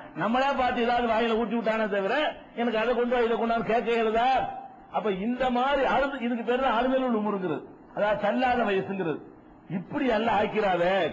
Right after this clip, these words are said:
அப்படின்னு பாதுகாப்பு தேடுறாங்க. நபி ஸல்லல்லாஹு அலைஹி வஸல்லம், "வ அஊது பிக்க அன் உரத்த இலா அருளல் உமரி", தள்ளாத வயசு வரைக்கும் என்னை கொண்டு செல்லாமல் இருக்க உன்னிடத்தில் பாதுகா-, கோழைத்தனம் எனக்கு வர வேணாம்,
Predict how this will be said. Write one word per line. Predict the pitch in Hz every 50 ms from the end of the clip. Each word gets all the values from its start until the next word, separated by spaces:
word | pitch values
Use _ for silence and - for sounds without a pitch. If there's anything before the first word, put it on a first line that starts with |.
| - - - - - -
அப்படின்னு | 139 175 233 233
பாதுகாப்பு | 185 202 196 - - 202 202 196 -
தேடுறாங்க. | 151 170 165 160 151 143 131 - - -
நபி | 147 165 180
ஸல்லல்லாஹு | 156 196 185 175 165
அலைஹி | 165 160
வஸல்லம், | 135 170 208 277 302 254 - - - - - -
"வ | - 190
அஊது | 190 180 214 240 254 269 269 247 233
பிக்க | 214 233 - -
அன் | 220 208 196 220 233
உரத்த | 220 214 214 233 247 254 240 233 302 277
இலா | 262 240 233 214
அருளல் | 180 170 208 262 294 302 294 277 247 220
உமரி", | 214 202 175 160 - - - - - - - -
தள்ளாத | - 185 208 233 247 269 277 302 302 294 262
வயசு | 240 240 247 240 - 247
வரைக்கும் | 240 240 233 226 - 233 233
என்னை | 233 226 220 214 208
கொண்டு | 165 180 208 220 220 226
செல்லாமல் | - 226 214 214 208 214 220 214 214 208
இருக்க | 202 196 180 - 277 311 294 226 - - - - -
உன்னிடத்தில் | 175 233 254 247 233 226 180 208 240 180
பாதுகா-, | 196 190 202 214 196 202 196 180
கோழைத்தனம் | - 170 214 233 240 226 175 214 214 220
எனக்கு | 214 214 208 190
வர | 208 208 208
வேணாம், | 226 233 233 240 233 233 -